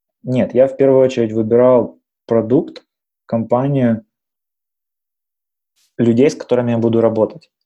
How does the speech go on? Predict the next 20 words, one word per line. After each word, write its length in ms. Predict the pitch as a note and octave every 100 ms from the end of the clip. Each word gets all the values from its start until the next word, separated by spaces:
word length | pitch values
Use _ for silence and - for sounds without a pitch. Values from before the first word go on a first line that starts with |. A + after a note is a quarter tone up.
| _ -
А 140 | A2
то, 140 | C3+
что 160 | C3+ C3
это 140 | B2+
было 260 | A#2 B2+ B2+
в 100 | B2
Киеве, 580 | B2+ D#3+ D#3+ C3+ A#2 G#2+
ну, 280 | C3 B2 - _ _
на 100 | -
самом 220 | - B2+ B2+
деле 140 | B2
это 120 | A#2
тоже 240 | - C3+ C3
был 340 | A#2 A2+ G#2+ _ _
большой 640 | - G#2+ A2 G#2+ A2+ G#2 - _ _
такой, 340 | - - F2+ - _
большое 260 | G#2 - A2
изменение, 400 | G2+ G#2 A#2+ G2+
big 160 | G#2 G#2
move. 240 | G#2+ A#2